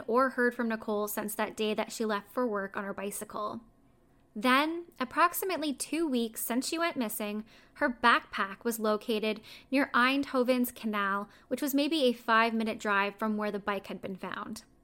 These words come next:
Police tried to use the scent dogs with the backpack to see if they might be able to pick up a lead, but no such luck. The local news stations began airing Nicole's story along with her description and her photo.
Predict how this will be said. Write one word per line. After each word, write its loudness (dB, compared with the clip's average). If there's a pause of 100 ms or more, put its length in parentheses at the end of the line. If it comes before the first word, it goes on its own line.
Police 0
tried 2
to -2
use -2
the -6
scent -2
dogs 0
with -4
the -4
backpack 0 (300)
to -8
see 0
if -2
they 0
might 4
be 4
able 2
to -4
pick -4
up -4
a 0
lead, -4 (320)
but 0 (120)
no 2
such -4
luck. -8 (520)
The 4
local 6
news 2
stations -2
began 0
airing 0
Nicole's -4
story 0 (260)
along 6
with -2
her -4
description -4
and -6
her -6
photo. -4